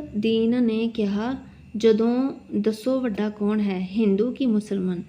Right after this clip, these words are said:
ਗੁਰੂ ਜੀ ਨੇ ਉੱਤਰ ਦਿੱਤਾ, "ਖੁਦਾ ਦੇ ਦਰ ਉੱਪਰ ਨੇਕ ਕਰਮ ਪ੍ਰਵਾਨ ਹਨ। ਉਸ ਦੇ ਦਰਬਾਰ ਵਿੱਚ ਨੇਕ ਕਰਮਾਂ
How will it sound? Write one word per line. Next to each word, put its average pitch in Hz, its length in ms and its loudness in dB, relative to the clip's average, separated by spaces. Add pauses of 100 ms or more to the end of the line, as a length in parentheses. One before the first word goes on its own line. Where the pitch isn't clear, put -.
(540)
ਗੁਰੂ 208 300 2
ਜੀ 208 280 2
ਨੇ 190 180 0
ਉੱਤਰ 190 400 -4
ਦਿੱਤਾ, 190 600 -2 (680)
"ਖੁਦਾ 202 420 2
ਦੇ 202 240 2
ਦਰ 196 280 0
ਉੱਪਰ 202 600 -4 (380)
ਨੇਕ 226 380 2
ਕਰਮ 202 360 -2
ਪ੍ਰਵਾਨ 190 600 -2 (120)
ਹਨ। 196 220 2 (680)
ਉਸ 202 240 2
ਦੇ 190 180 6
ਦਰਬਾਰ 190 580 0
ਵਿੱਚ 185 360 -2
ਨੇਕ 196 400 0 (100)
ਕਰਮਾਂ 190 460 0